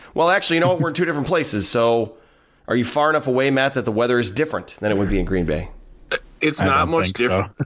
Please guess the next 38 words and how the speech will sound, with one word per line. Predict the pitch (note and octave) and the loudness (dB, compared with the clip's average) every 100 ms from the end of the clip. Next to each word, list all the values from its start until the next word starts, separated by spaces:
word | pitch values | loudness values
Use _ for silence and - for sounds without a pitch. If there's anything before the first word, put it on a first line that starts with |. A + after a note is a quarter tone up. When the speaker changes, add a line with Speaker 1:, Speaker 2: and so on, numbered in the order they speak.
| - | -6
Speaker 2:
diff-, | D3 | -4
<laughs> | C3 | -2
no, | B2 G#2+ G2+ | 0 2 2
it's | C3 | 0
not | C#3 | 0
much | D3+ C#3+ | 0 0
different. | C3+ B2 C#3 B2+ - | -2 0 0 -2 0
Honestly, | G#2 C#3 D3 - F3+ E3 | 2 2 -2 0 2 2
like, | A#2+ - | 2 0
there's | C3+ | 0
not | C3+ D#3 | 0 0
much | F#3 F#3 - | 0 -4 -4
to | G#2+ | -6
get | - - A2+ - | -6 -4 -4 -4
to | - D3 C#3 B2+ G#2+ - | -4 0 2 2 0 -2
in | A#2 A2 G#2+ G#2 | -2 0 2 2
the | G2+ F#2+ | 2 0
future, | - - A#2 B2 E3 E3+ E3 - - | -2 -2 0 2 2 2 0 -10 -2
like, | A2 G2+ | 0 0
even | G#2+ G#2 F#2+ | 0 0 -2
current | - A#2 G#2+ F2 | 0 0 0 -2
day. | F#2+ G2 A2+ C3 - - - | 0 2 2 -2 -10 -20 -10
The | - | -2
last | A#2+ D#3 C#3+ - | 0 2 0 -2
week | C3+ B2 - | 0 -2 -2
across | - A2 G#2 | -4 -2 -2
the | G#2 | -2
whole | G#2+ G#2 G2 - | 0 2 0 -2
frickin' | - A2+ G#2+ | -4 -2 0
Midwest | G#2 G#2 G2 G2 G2 - | 0 0 0 0 -2 -4
and | G2 G2 | -2 0
Wisconsin | F#2+ G#2 F#2 F2+ F#2+ F2+ | -2 0 -2 0 -2 0
has | F2+ | -2
been | G#2 G2+ G2 F#2 | -2 -2 0 -2
insane. | G#2+ G2+ F#2+ - G2+ F2 E2 E2 G2+ | 0 0 0 0 0 0 -2 -4 -2
Like, | G2+ F#2+ | -2 0
in, | A2 G2+ G2+ | 0 2 2
Speaker 3:
Mm-hmm. | G2+ A2+ F#2 G2+ G#2+ | 0 0 2 0 0